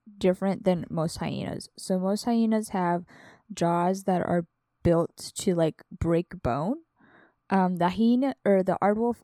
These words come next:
also has really strong jaws, but their teeth aren't, like,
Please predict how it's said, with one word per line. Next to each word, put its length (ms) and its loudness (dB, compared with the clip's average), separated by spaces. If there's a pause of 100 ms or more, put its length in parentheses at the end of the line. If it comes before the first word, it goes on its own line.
also 300 0
has 340 -2
really 340 -2
strong 680 -2
jaws, 440 -2 (480)
but 280 8
their 340 4
teeth 480 -6 (100)
aren't, 420 -2 (480)
like, 200 0